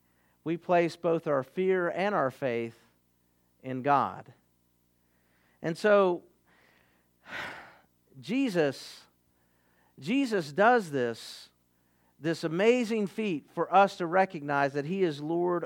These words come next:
of Lords. So why it's not unusual to be alarmed at someone trying to get in your front door in the middle of the night.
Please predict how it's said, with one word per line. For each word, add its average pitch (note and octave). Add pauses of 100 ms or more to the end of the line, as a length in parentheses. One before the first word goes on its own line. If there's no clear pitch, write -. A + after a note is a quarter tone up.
of D3+ (100)
Lords. C3 (1160)
So -
why A3+
it's C4+
not C4
unusual G#3
to D#3
be E3
alarmed E3+ (540)
at C#3+
someone F#3
trying F#3
to E3
get F3
in F3+
your D#3
front F3
door F3
in E3
the D#3+
middle E3+
of E3+
the E3
night. E3+